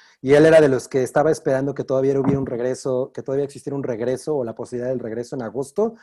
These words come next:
pero que él ya no lo ve factible. Y entonces, eh, para él, en realidad, esto se puede extender realmente hasta, o sea, para que el cine de nuevo tenga esta,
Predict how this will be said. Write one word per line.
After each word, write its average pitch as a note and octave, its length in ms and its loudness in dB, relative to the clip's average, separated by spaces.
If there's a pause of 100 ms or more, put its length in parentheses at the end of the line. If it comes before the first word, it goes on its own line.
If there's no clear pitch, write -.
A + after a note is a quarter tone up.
(280)
pero B2 180 -4
que - 80 -6
él C3 100 0
ya C3+ 120 0
no C#3 80 -2
lo B2 80 0
ve B2 100 -2
factible. G#2 600 -10 (180)
Y A#2 160 -4
entonces, A#2+ 840 -4 (460)
eh, A#2+ 340 -2
para C3+ 280 2
él, D#3+ 100 4
en D#3+ 100 0
realidad, B2 400 0
esto C3 320 -4
se B2 140 -8
puede C3+ 240 -2
extender B2 380 -4
realmente E3+ 720 2
hasta, A2 720 -8
o C3+ 60 -14
sea, C#3 180 0 (340)
para C#3+ 240 2
que D#3+ 100 -2
el D#3 120 0
cine F#3 560 0
de C#3 260 -4
nuevo D3+ 280 0
tenga D3 340 -2
esta, A#2+ 800 -6